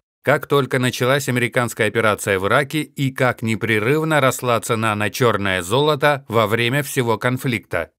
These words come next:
Это, кстати, позволило и Р Ф И получить невероятный профит,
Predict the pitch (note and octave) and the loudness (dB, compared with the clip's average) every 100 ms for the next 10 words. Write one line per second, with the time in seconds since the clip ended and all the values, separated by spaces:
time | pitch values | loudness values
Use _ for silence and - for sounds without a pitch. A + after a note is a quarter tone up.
0 | _ _ _ A#2+ A#2 B2 - B2+ A2 A#2+ | _ _ _ -2 0 -2 -2 -2 0 0
1 | A#2+ G#2 A2+ A#2+ A2+ A2 A2+ - A2 A2 | 0 0 0 2 2 2 0 -2 -2 0
2 | B2 - F#3+ B2 - A2+ B2 - A2+ A#2 | -2 -2 -2 -2 0 -2 -2 -4 -6 -4
3 | B2 D3 C#3+ B2 G2+ A2+ G#2+ A2+ A2+ D#3+ | -2 0 0 0 0 -2 -2 0 -2 -2
4 | E3+ - | -8 -10